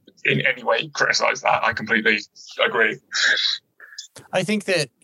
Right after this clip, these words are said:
Speaker 2: he could do it in, in for, for a lot of the same reasons that Jonathan Majors could do it. Um,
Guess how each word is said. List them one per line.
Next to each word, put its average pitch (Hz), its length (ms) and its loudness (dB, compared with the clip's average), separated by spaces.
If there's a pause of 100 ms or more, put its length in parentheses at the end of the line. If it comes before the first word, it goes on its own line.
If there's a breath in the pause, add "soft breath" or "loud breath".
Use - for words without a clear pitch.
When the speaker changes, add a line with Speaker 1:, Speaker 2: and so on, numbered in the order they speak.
(260)
Speaker 2:
he 170 240 -2
could 151 220 -2
do 147 220 0
it 147 280 -2
in, 143 160 -4
in 131 380 -6
for, 123 400 -2
for 135 160 -4
a 123 60 2
lot 120 200 2
of 135 100 -2
the 120 100 -2
same 135 380 2
reasons 120 500 -10
that 104 160 -8
Jonathan 104 520 -4
Majors 117 460 0
could 143 200 2
do 143 180 -2
it. 165 200 -2 (540 soft breath)
Um, 113 680 0